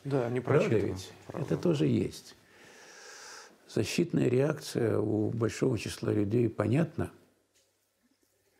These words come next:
Speaker 2: Понятно. Потому что в радикальную аналитическую работу, она радикальная, не может, э, не может окунуться, э, весь народ. Миллионы не могут окунуться в это.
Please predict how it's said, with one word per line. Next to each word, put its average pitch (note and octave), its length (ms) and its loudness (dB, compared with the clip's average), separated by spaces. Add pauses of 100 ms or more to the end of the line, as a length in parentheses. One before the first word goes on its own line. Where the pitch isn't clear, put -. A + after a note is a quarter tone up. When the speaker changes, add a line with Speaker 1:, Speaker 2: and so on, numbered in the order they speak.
(880)
Speaker 2:
Понятно. - 600 0 (400)
Потому A#2 300 0
что - 200 -2
в G2 40 4
радикальную G#2+ 760 2
аналитическую G2+ 720 0
работу, G#2+ 580 -2 (680)
она G#2+ 260 2
радикальная, F#2+ 800 0 (840)
не G2+ 120 2
может, G#2+ 420 0
э, G2+ 180 0
не G2+ 140 2
может G#2+ 320 2
окунуться, G#2 500 0
э, G2+ 120 2 (480)
весь G#2 260 0
народ. G2+ 340 0
Миллионы A2 520 4
не G2 120 4
могут G2 340 0
окунуться - 520 -4
в - 80 -4
это. - 180 -14